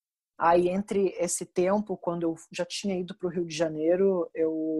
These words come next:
logo me matriculei numa escola de teatro e T V, continuei estudando paralelamente.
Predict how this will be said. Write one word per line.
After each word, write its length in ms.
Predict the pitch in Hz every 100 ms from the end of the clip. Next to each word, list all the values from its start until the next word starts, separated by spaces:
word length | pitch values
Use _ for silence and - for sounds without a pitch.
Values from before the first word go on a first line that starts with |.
| 156
logo 280 | 156 156 180
me 80 | 185
matriculei 600 | 175 170 175 170 170 156
numa 180 | 160 170
escola 480 | 165 - 156 156 160
de 100 | 156
teatro 800 | - - 160 151 170 - 220 208 -
e 80 |
T 180 | 196 208
V, 360 | 160 151 175 202 -
continuei 560 | 180 180 185 170 160
estudando 600 | 160 - 170 160 175 202
paralelamente. 960 | 196 165 156 156 156 156 180 226 -